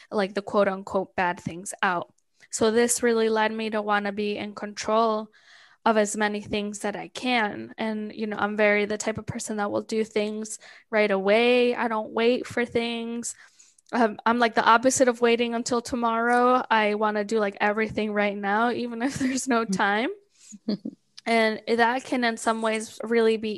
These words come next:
Speaker 1: easily, uh, an issue in the household.
Speaker 2: That's really good that you learned that about yourself.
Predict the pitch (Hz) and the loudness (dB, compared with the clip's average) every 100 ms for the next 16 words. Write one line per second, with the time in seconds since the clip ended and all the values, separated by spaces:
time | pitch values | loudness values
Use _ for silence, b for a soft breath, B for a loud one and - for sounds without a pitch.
0 | 220 220 226 208 202 196 196 - - 226 | -4 -6 -2 0 2 0 -2 -6 -6 -2
1 | 220 208 190 214 - 214 196 - 208 202 | -2 -4 -4 -4 -2 -2 -2 -4 -6 0
2 | 180 208 - - - - - _ _ - | 2 2 -2 -6 -6 -10 -14 _ _ -2
3 | 190 202 - 190 202 220 175 175 151 165 | 2 2 2 4 4 2 0 -2 -2 0
4 | 147 151 180 147 147 135 78 151 - 143 | 2 4 4 4 2 0 2 -2 -2 -2
5 | 135 | -2